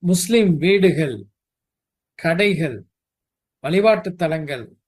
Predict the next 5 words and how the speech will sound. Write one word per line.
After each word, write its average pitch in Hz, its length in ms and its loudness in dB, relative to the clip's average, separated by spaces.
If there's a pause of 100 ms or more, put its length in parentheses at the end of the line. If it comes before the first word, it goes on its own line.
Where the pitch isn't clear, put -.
புல்டோசர் 190 680 0
மூலமாக 151 500 -6 (720)
தரைமட்டமாக்கப்படக்கூடிய 170 1400 0 (120)
பயங்கரவாதத்தை 151 920 0
கண்டித்தும் 151 640 -6